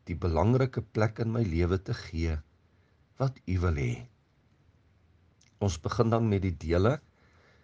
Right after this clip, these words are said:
uit die Ou Testament. Deuteronomium eenendertig, vers tien tot dertien.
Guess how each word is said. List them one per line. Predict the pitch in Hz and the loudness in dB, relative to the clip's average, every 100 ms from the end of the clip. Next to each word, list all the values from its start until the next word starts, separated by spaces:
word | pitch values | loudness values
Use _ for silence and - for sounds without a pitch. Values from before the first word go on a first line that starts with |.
| _ _ _ _ _ _ - - | _ _ _ _ _ _ 0 6
uit | 113 | 6
die | 123 | 6
Ou | 104 | 2
Testament. | 101 92 87 85 73 67 - - _ _ - | 0 -4 -6 -6 -6 -8 -10 -20 _ _ -20
Deuteronomium | - 95 82 92 101 101 98 95 - | -6 -4 0 4 4 6 4 2 0
eenendertig, | 101 110 101 - 69 80 85 - 151 - - _ _ _ _ _ _ _ _ _ - | 4 4 4 0 0 0 -2 -4 -4 -4 -18 _ _ _ _ _ _ _ _ _ -4
vers | 143 143 - - | -4 -2 -6 0
tien | 104 98 | 2 2
tot | 104 107 95 | 0 -4 -2
dertien. | 71 71 - - 71 | -2 -2 -4 -8 -8